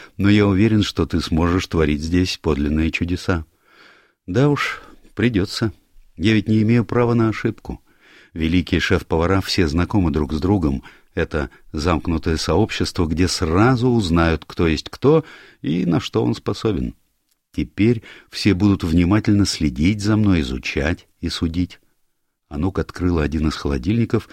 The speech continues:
и указала брату на решетчатые полки, все пустые, кроме одной. «Я тут кое-что купила, чтобы приготовить тебе омлет и отметить моё вступление в должность. А пока пойдём, я покажу тебе всё остальное».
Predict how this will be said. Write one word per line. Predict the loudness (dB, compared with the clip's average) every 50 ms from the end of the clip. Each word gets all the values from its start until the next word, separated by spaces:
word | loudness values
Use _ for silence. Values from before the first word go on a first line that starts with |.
| -20 -20 -20 -20 -8 -2
и | 0
указала | 0 0 0 0 0 0 2 2 2 2 0
брату | 0 0 0 0 0 0 -2 0
на | 0 2
решетчатые | 2 2 0 -2 -2 -4 -4 -2 -2 -4 -2 -2 0 0 0 0
полки, | -2 -2 0 2 2 2 2 0 -2 -4 -4 -4 -6 -10 -20 _ _
все | -6 -4 -4 -4
пустые, | -2 -4 -6 -6 -6 -4 -2 -2 -2 -2 -2 -6 -8 _ _ _ _
кроме | -10 -8 -6 -4 -4 -4 -4
одной. | -4 -4 -4 -4 -6 -6 -6 -8 _ _ _ _ _ _ _ _ _ _ -4
«Я | -2 -2 0
тут | 0 -4 -2
кое-что | 0 0 0 0 0 -2 -2 -2
купила, | -2 -2 0 2 4 4 4 4 2 -2 -8 -20 -20 -20 -20 _
чтобы | -8 -4 -4 -2 -2 -2
приготовить | -2 0 0 0 -2 0 0 0 0 0 -2
тебе | -2 0 0 2 2
омлет | 2 2 0 0 2 2 2 0 0 -4 -10 -20 -20 -10 -4
и | 0 0
отметить | 2 2 2 2 2 2 2 2 0 0 2
моё | 2 2 2 2
вступление | 0 -2 -2 -2 -2 0 0 0 2 0 0 0
в | 0
должность. | -2 -2 -2 -2 -2 -4 -6 -6 -8 -14 _ -20 -20 -20 -20 _ _
А | -6 -4
пока | -2 -2 0 0
пойдём, | 0 0 0 0 0 0 0 0
я | 0 0 0 -2 -2
покажу | -4 -4 -4 -2 -2 -2 -4
тебе | -4 -4 -6 -6
всё | -4 -2 -2 -2
остальное». | -2 -2 -2 -2 -2 0 0 0 -2 -2 -4